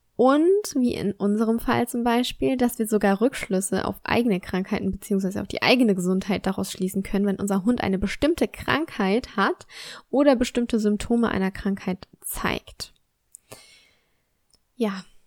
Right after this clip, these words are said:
Ich bin der festen Überzeugung, dass der Halter den Hund immer bekommt, der gerade ins Leben passt und dass immer alles aus einem bestimmten Grund passiert. Und als ich diese Folge einfach vorbereitet habe, da habe ich mich so in ein paar Sachen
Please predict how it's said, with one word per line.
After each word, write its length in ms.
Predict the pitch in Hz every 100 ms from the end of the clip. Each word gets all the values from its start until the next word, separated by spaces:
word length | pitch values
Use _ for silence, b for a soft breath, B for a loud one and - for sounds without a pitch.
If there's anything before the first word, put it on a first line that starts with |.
| _ _ _ _ _ _ _
Ich 200 | 294 359
bin 140 | - 320
der 160 | 311
festen 320 | - 311 - -
Überzeugung, 720 | 262 262 - 254 240 240 226
dass 160 | 208
der 220 | - 208 196
Halter 240 | 202 208
den 240 | 196 196
Hund 160 | 196 190
immer 200 | 202 196
bekommt, 480 | 196 190 208 208 226
der 80 | 196
gerade 320 | 208 196 196
ins 220 | 202 196
Leben 200 | 190 190
passt 400 | - 220 320 - _ B B B B B
und 180 | 226 226
dass 260 | 220 220 - -
immer 340 | 262 277 -
alles 320 | 220 220 -
aus 140 | 214 -
einem 160 | 208
bestimmten 380 | 202 - 190 196
Grund 220 | - 185
passiert. 500 | - - - - - _ _ B B B -
Und 240 | - -
als 260 | 202 302 -
ich 140 | 349
diese 260 | - 311 294
Folge 520 | - 285 277 269 -
einfach 760 | - 214 - 247 226 262 - - - - - -
vorbereitet 920 | - 196 262 330 - - 349 349 -
habe, 460 | 330 330 349 349 370 B B B B -
da 340 | 254 262 262 - -
habe 140 | 285 285
ich 100 | 285
mich 180 | 269
so 60 | -
in 140 | -
ein 60 | 233
paar 180 | - 262
Sachen 260 | 269 285